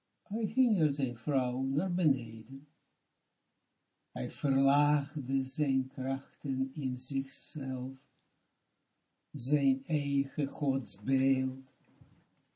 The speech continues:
dat in hem was, verlaagde hij naar zijn eigen vrouwelijke element en ging daarmee ook precies hetzelfde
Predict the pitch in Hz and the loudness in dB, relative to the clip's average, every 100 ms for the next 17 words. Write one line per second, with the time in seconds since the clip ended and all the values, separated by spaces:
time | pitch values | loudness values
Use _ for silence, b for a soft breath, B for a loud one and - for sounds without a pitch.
0 | _ _ - 202 202 - 226 190 180 175 | _ _ -6 -4 -4 2 4 6 6 4
1 | 180 165 170 165 - - _ _ _ _ | 4 4 2 0 -6 -18 _ _ _ _
2 | _ _ _ _ _ _ _ 240 233 269 | _ _ _ _ _ _ _ 4 8 8
3 | - - 147 147 143 135 127 - _ _ | 6 4 2 4 4 4 2 -6 _ _
4 | _ _ _ 151 143 139 139 131 135 131 | _ _ _ 2 2 2 0 2 2 2
5 | 139 139 131 - 135 - 151 147 151 147 | 0 2 2 2 -6 -2 2 4 6 6
6 | 147 147 147 - 151 151 147 143 135 139 | 6 4 2 2 0 0 -2 2 4 4
7 | 135 135 - _ 151 151 - _ _ _ | 2 -4 -12 _ -14 -14 -16 _ _ _
8 | _ _ _ _ - 180 202 - 156 135 | _ _ _ _ -4 2 2 4 6 6
9 | 131 196 196 135 127 117 117 - 165 190 | 4 2 2 2 0 -2 -6 -8 -4 -4
10 | 160 - 120 104 104 - 151 - - 165 | -4 -8 -6 -6 -6 -6 -6 -6 -4 -4
11 | 117 110 104 104 120 | -2 -6 -8 -10 -12